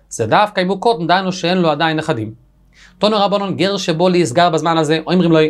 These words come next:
מה רואיסו שבו עושה להסגיו? אם אתה יודע שישראל בזמן הזה דבויים, דחופים, סחופים, כפופים לגמרי, ומטורפים ממקום למקום,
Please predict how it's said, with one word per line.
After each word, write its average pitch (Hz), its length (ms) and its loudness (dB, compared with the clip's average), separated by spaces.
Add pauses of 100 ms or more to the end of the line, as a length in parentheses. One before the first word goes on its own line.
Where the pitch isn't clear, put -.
מה 214 360 0
רואיסו 185 520 0
שבו 147 240 0
עושה 160 200 0
להסגיו? 123 500 -2 (560)
אם 202 80 4
אתה 196 140 0
יודע 180 220 2
שישראל 170 360 -2
בזמן 156 280 0
הזה 151 200 0
דבויים, 151 680 2 (320)
דחופים, 175 680 0
סחופים, 190 560 -2
כפופים 185 340 -2
לגמרי, 180 400 2
ומטורפים 156 880 0
ממקום - 220 0
למקום, 160 460 2